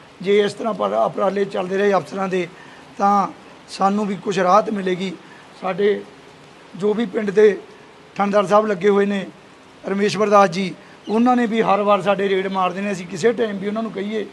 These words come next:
ਉਸੇ ਟਾਈਮ ਪਹੁੰਚਦੇ ਨੇ। ਤੇ ਡੀ ਐਸ ਪੀ ਸਾਹਿਬ ਦਾ ਤੇ ਐਸ ਐਚ ਓ ਲਹਿਰਾ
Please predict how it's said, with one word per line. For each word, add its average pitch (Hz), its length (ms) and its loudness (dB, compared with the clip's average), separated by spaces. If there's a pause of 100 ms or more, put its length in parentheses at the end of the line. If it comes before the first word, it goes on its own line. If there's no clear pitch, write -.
(360)
ਉਸੇ 208 240 -2
ਟਾਈਮ 208 200 -2
ਪਹੁੰਚਦੇ 190 380 -2
ਨੇ। 214 180 -4 (500)
ਤੇ 202 300 2 (420)
ਡੀ 185 260 -2
ਐਸ 214 160 2
ਪੀ 214 120 -6
ਸਾਹਿਬ 214 280 2
ਦਾ 226 260 2 (400)
ਤੇ 214 160 2
ਐਸ 202 200 -4
ਐਚ 196 200 -4
ਓ 196 60 2
ਲਹਿਰਾ 208 460 2